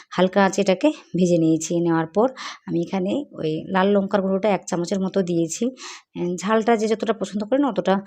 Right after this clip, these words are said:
আহ, পরিমাণ বুঝেই দিয়ে দেবেন। উম, তারপরে আমি কী করেছি, একটু কালারের জন্য দিয়েছি হলুদ, একদমই অল্প দিয়েছি। তো দেখতে পাচ্ছেন কতটা আমি দিয়েছি,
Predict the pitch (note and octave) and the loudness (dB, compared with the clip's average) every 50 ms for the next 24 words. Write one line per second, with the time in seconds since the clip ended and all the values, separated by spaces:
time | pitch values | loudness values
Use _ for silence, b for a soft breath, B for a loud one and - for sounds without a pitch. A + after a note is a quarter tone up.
0 | B B B B - F3+ F3 F3+ E3+ F3 F#3 F3+ F3 F3 F3+ F3+ F3+ E3+ F3+ F3+ | B B B B -2 0 0 0 2 2 0 2 2 2 2 2 2 0 2 4
1 | A#3+ C#4 A3 F#3+ E3 D3 C3+ C#3+ C#3 C#3 D#3 D3 - _ b b b b _ - | 4 4 6 6 4 4 4 0 -4 -6 -8 -10 -14 _ b b b b _ -12
2 | - E3+ F3+ E3+ - G3 F#3 F3+ - F#3+ F#3 F#3 F3+ F#3 F#3 - G3 F#3 F#3 F#3+ | -6 -6 -6 -4 -4 -4 -6 -4 -2 0 0 0 0 -2 -4 -4 -2 -2 0 0
3 | F#3+ F#3+ - C#4 C4 - - F#3+ - - D#3+ D3 D#3 D#3 E3+ D#3+ - - G3 G3 | 0 0 2 2 2 2 2 -2 -2 0 0 0 2 0 -2 -6 -4 -6 -4 -2
4 | A3+ G3 F#3+ F3+ F3 E3+ - - C#4+ - - F3 D3+ C#3+ C#3+ - - _ _ - | -2 0 2 0 0 0 0 -4 -4 -2 -2 -2 -4 -4 -6 -12 -16 _ _ -12
5 | - E3 - - C4+ D4 D#4+ D4 A#3 G3+ G3+ A3+ F#3+ G3+ G#3 G3+ G3 G3+ - - | -12 -10 -6 0 4 6 6 6 6 6 4 2 4 6 6 6 6 4 2 0
6 | D4+ D#4+ - b b b b b b b b _ _ _ _ _ - E3 D#3+ F3 | 0 0 0 b b b b b b b b _ _ _ _ _ -6 -4 0 0
7 | F3 E3+ - F#3 - E3+ D#3 - - G3 G3 G3 F3 D#3+ E3 E3 F#3 F3+ F#3 F#3+ | 0 0 0 0 0 0 0 0 -2 -4 -2 -2 -2 -4 -2 0 0 0 2 0
8 | E3 F3 F3 F3+ F3 - - | 0 0 0 0 0 0 -2